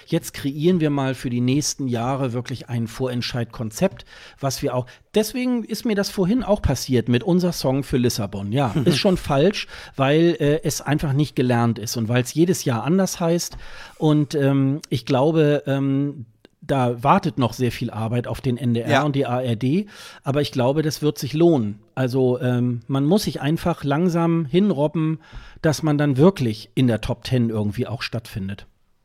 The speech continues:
Speaker 2: Und ich glaube auch, dass dieses Songwriter-Camp, was, was sie hier hatten, das lief ja nur einen Tag, ich glaube auch aus-, ausweiten muss. Ich glaube, ein Tag ist zu wenig.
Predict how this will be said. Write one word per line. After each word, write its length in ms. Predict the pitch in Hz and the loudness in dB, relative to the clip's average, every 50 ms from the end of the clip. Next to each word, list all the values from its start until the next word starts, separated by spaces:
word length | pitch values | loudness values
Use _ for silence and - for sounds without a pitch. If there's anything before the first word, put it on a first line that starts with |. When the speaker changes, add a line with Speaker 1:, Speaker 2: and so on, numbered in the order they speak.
| _ _ _ _ _ _ _ _ _ _ _ - _ _ _ - | _ _ _ _ _ _ _ _ _ _ _ -20 _ _ _ -8
Speaker 2:
Und 140 | 131 139 | -6 -6
ich 120 | 143 123 - | -6 -6 -2
glaube 280 | - 131 147 156 160 | 2 2 2 2 2
auch, 100 | 160 - | -2 -4
dass 180 | - 156 127 - | -6 -8 -10 -10
dieses 420 | - 143 127 131 127 117 - - | -12 -12 -10 -10 -10 -10 -10 -10
Songwriter-Camp, 800 | - - 160 185 180 143 123 117 - 127 113 - - 127 123 117 | -8 -6 -6 -6 -6 -6 -6 -6 -6 -8 -10 -8 -8 -10 -6 -2
was, 260 | 117 117 113 - - _ | -2 -4 -4 -4 -12 _
was 160 | - 120 - - | -10 -10 -10 -8
sie 80 | 135 | -6
hier 140 | 120 110 113 | -6 -6 -6
hatten, 280 | 127 135 - - 147 123 | -6 -8 -8 -10 -10 -10
das 160 | 120 - - 131 | -10 -10 -8 -8
lief 560 | 127 117 143 147 131 135 143 175 208 202 185 | -6 -6 -6 -8 -8 -6 -4 -4 -2 0 0
ja 60 | 165 | 0
nur 180 | 139 139 139 139 | 0 0 -2 -2
einen 180 | 135 127 123 | -4 -6 -6
Tag, 480 | - 151 135 123 120 139 135 - - - _ - - - - - _ _ _ _ _ | -4 -4 -2 -2 -2 -2 -4 -6 -14 -20 _ -18 -18 -18 -18 -18 _ _ _ _ _
ich 120 | _ 131 - | _ -12 -4
glaube 260 | - 139 143 156 156 | -2 0 0 2 0
auch 160 | 175 - - - | 0 0 0 -2
aus-, 360 | 156 147 - - - - - | -2 -2 -2 -6 -12 -8 -6
ausweiten 480 | 156 151 - - 147 139 131 - 135 | -6 -6 -6 -8 -10 -10 -10 -10 -10
muss. 400 | 131 123 120 120 117 - - - | -8 -6 -6 -8 -8 -10 -14 -16
Ich 160 | - 240 - - | -16 -16 -10 -4
glaube, 260 | 151 143 143 151 151 | -4 -2 -2 -2 -4
ein 160 | 151 156 160 | -4 -6 -8
Tag 240 | - - 156 - - | -6 -8 -8 -8 -10
ist 140 | - - - | -16 -16 -14
zu 100 | 214 185 | -8 -4
wenig. 460 | 196 165 123 113 107 - - - | -4 -4 -4 -4 -8 -10 -14 -18